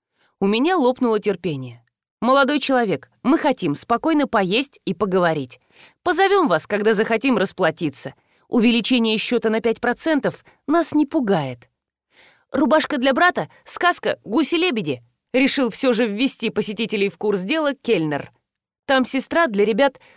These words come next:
сорочки из крапивы вязала. Ухожу». Сервис порой навязчив, вздохнула я, глядя официанту в спину. Очень раздражают консультанты в магазинах одежды, те, которые ходят за тобой хвостом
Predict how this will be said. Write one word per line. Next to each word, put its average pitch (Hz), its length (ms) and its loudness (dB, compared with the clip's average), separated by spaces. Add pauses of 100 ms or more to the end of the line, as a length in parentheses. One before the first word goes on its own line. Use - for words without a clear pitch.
сорочки 392 520 0
из 226 140 -2
крапивы 226 440 -2
вязала. 202 520 0 (560)
Ухожу». 330 720 0 (1300)
Сервис 233 460 -2
порой 226 280 -2
навязчив, 233 760 -4
вздохнула 165 600 -2
я, 208 260 0
глядя 185 360 0
официанту 170 560 -4
в 160 60 -8
спину. 143 440 -8 (520)
Очень 247 380 0
раздражают 190 680 0
консультанты 226 680 -2
в 151 60 -8
магазинах 196 500 -2
одежды, 156 560 -6 (320)
те, 370 120 -2
которые 311 360 -2
ходят 226 340 -2
за 180 80 -2
тобой 196 260 2
хвостом 190 640 -2